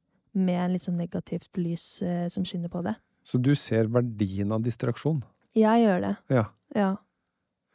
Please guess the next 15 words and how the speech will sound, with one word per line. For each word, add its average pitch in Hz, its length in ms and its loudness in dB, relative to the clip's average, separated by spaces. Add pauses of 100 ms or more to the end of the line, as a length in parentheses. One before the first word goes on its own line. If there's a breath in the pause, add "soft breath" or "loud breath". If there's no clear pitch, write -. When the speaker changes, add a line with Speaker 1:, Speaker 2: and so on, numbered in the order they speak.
(300)
Speaker 2:
Andre 147 540 6
ser 113 220 4
jo, 110 120 8 (200)
eh, 104 500 4
ser 101 220 0
jo 95 140 2
det, 98 1040 0
det 95 100 -2
kjipe 95 400 -6
med 90 180 -2
distraksjon. 101 540 -2
De 117 60 0
prøver 92 440 0
å - 60 -8
konsentrere 90 420 -4